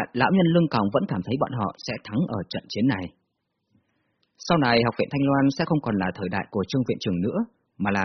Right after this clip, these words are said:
thời đại của Vân Tần. Nhưng bây giờ đối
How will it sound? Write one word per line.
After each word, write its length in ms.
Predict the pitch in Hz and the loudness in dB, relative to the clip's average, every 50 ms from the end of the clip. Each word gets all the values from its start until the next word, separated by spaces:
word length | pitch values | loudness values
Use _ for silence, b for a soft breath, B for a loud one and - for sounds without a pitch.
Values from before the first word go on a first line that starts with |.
| 95 - - | -2 -4 -6
thời 140 | 110 101 90 | -6 -4 -2
đại 160 | 95 92 - _ _ | -2 -2 -4 _ _
của 180 | - - 92 90 - | -6 -2 -2 0 0
Vân 100 | 113 110 - | 0 0 0
Tần. 160 | - 92 85 85 - _ _ _ _ _ _ _ _ _ _ _ _ _ _ _ _ _ _ _ _ _ _ _ - | 0 0 -2 -2 -6 _ _ _ _ _ _ _ _ _ _ _ _ _ _ _ _ _ _ _ _ _ _ _ 2
Nhưng 200 | 110 127 147 151 156 151 | 4 6 8 8 8 8
bây 100 | 151 151 | 6 6
giờ 100 | 131 131 110 | 6 4 4
đối 120 | 107 117 | 4 4